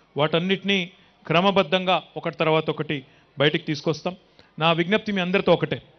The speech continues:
ఇక్కడికి వచ్చిన మా మిత్రులతో ఏమంటే, ముఖ్యంగా ఈ చుట్టుపక్కల ఉండే ఇళ్లల్లో ఉండే అన్నలు, తమ్ముళ్ళు,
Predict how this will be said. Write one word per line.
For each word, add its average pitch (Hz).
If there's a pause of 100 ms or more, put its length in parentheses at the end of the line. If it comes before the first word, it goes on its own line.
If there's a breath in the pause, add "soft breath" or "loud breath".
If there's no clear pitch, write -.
(140)
ఇక్కడికి 156
వచ్చిన 175 (540 soft breath)
మా 147 (340)
మిత్రులతో 175
ఏమంటే, 160 (600)
ముఖ్యంగా 214
ఈ 190
చుట్టుపక్కల 208
ఉండే 196
ఇళ్లల్లో 196
ఉండే 180 (580 soft breath)
అన్నలు, 196 (720)
తమ్ముళ్ళు, 190